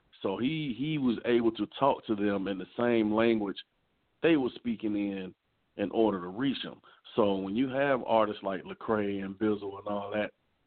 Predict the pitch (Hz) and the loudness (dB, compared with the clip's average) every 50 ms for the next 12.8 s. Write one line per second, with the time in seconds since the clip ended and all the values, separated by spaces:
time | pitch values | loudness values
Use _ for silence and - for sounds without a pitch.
0 | _ _ _ _ _ _ - 82 90 101 110 127 131 127 113 104 101 98 98 - | _ _ _ _ _ _ -10 -4 2 4 4 4 4 2 -2 -8 -8 -10 -12 -16
1 | _ - - 107 110 113 104 107 101 98 - - - 113 107 104 104 98 95 - | _ -12 -6 -4 -4 -2 -2 -2 -4 -6 -6 -4 0 2 2 2 2 0 -2 2
2 | 123 113 110 104 101 92 - 107 92 82 95 101 107 110 110 104 110 107 104 101 | 4 4 4 4 2 -2 -2 -4 -4 -4 -4 0 0 2 2 2 2 2 2 0
3 | 104 101 - - 107 104 104 104 104 104 104 - - 110 107 101 101 98 - - | -2 -4 -8 -8 -8 -8 -8 -12 -12 -10 -8 -6 -4 -4 -2 -2 -4 -4 -6 -6
4 | 110 107 107 104 101 - 104 101 - - 95 _ _ - 120 113 110 104 - - | -4 -4 -4 -4 -4 0 0 0 0 -2 -8 _ _ 0 2 2 2 0 0 -2
5 | 101 - 104 107 107 104 110 107 104 104 101 104 104 104 101 98 98 98 92 - | -2 0 2 2 2 4 2 2 0 0 0 2 2 4 4 2 -2 -2 2 4
6 | 123 139 147 143 123 107 104 101 101 101 101 - - _ _ _ _ _ _ _ | 4 4 4 4 2 4 4 4 4 2 0 -8 -16 _ _ _ _ _ _ _
7 | _ - - 196 208 - 139 120 110 98 - _ _ _ _ _ _ _ _ _ | _ -4 -2 -2 0 4 4 2 2 2 -4 _ _ _ _ _ _ _ _ _
8 | _ _ _ - - - - - - 175 196 220 214 190 143 120 113 104 98 95 | _ _ _ -6 -2 -2 0 2 4 4 6 6 6 6 6 4 4 4 2 -2
9 | 82 82 95 98 113 104 - 127 113 101 95 90 92 95 92 82 110 151 175 139 | -6 -8 -4 -4 -2 0 2 2 2 2 0 -4 -6 -6 -4 -4 -4 -4 -4 -4
10 | 110 98 76 - - - 110 147 190 240 262 214 135 107 - - _ _ _ _ | -4 -4 -6 -8 -14 -10 -6 -4 -2 2 4 4 4 4 2 -4 _ _ _ _
11 | _ _ _ _ _ _ _ - - - 127 120 107 87 120 120 113 98 110 113 | _ _ _ _ _ _ _ -10 -4 0 0 0 0 0 -2 -4 -4 -2 -2 -2
12 | 113 104 - - - 113 110 110 117 117 - - 104 107 92 | -2 -4 -6 -6 -4 -4 0 0 0 -2 -2 -4 -6 -6 -6